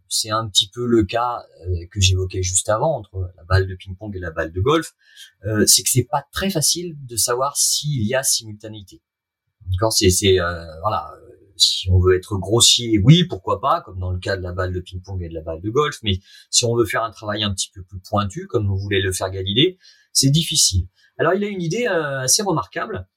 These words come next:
Au lieu de faire chuter verticalement des objets, il va les mettre sur un plan incliné.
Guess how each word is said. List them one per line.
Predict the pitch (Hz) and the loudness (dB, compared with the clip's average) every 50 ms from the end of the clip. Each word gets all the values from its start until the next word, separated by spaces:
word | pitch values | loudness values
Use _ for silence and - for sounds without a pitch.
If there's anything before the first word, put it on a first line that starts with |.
| _ _ _ _ _ _ - | _ _ _ _ _ _ 4
Au | 131 147 | 6 8
lieu | 170 214 233 | 8 6 6
de | 208 185 160 | 4 0 -2
faire | - - - - - | -2 -4 -6 -2 0
chuter | - - - 156 143 - 160 165 160 156 151 - - - | -2 0 0 -2 -4 2 4 4 6 6 4 2 0 0
verticalement | 98 95 104 131 - - - - - - 127 123 127 131 123 120 | -2 -2 -2 -2 0 0 0 0 0 -2 -4 -4 -4 -4 -6 -4
des | 110 104 98 | -2 -2 -2
objets, | 107 113 117 123 165 - 262 - - | -2 -2 0 0 0 0 0 -4 -8
il | 151 139 143 | -8 -6 -4
va | 175 185 | -4 -4
les | 185 | -6
mettre | - - - - | -8 -8 -4 -2
sur | - - 190 180 165 | -2 0 0 0 0
un | 151 139 135 - _ | 0 -2 -4 -6 _
plan | - 208 208 | -4 -2 -2
incliné. | 208 202 185 - - 165 151 131 127 127 | -2 -4 -6 -6 -6 -4 -4 -4 -6 -8